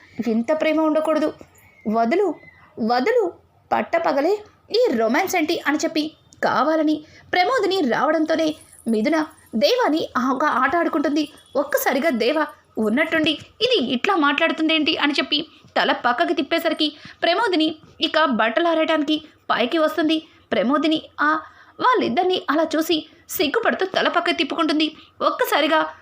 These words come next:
దేవ మిథునని వదిలిపెట్టి, "చిచ్చి చిచ్చి వదిన, మీరు అనుకున్నట్టు అట్లాంటిదేంటి కాదు, మీరు ఏమీ అనుకోకండి" అని అంటుంటే, ఇక ప్రమోదిని, "చాలే దేవా,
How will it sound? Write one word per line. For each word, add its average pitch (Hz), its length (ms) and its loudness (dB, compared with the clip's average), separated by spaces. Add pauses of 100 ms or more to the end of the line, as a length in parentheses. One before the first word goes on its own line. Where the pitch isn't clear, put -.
(1200)
దేవ 254 400 2 (640)
మిథునని 392 460 0
వదిలిపెట్టి, 311 520 0 (360)
"చిచ్చి 440 180 0
చిచ్చి 403 380 -2 (240)
వదిన, 240 340 2 (360)
మీరు 427 160 2
అనుకున్నట్టు 392 560 0 (320)
అట్లాంటిదేంటి 349 640 0
కాదు, 330 340 2 (400)
మీరు 320 320 0 (720)
ఏమీ 381 340 2 (120)
అనుకోకండి" 339 600 0 (220)
అని 349 320 0
అంటుంటే, 311 340 0 (340)
ఇక - 260 0 (100)
ప్రమోదిని, 320 480 0 (640)
"చాలే 285 340 0
దేవా, 285 320 0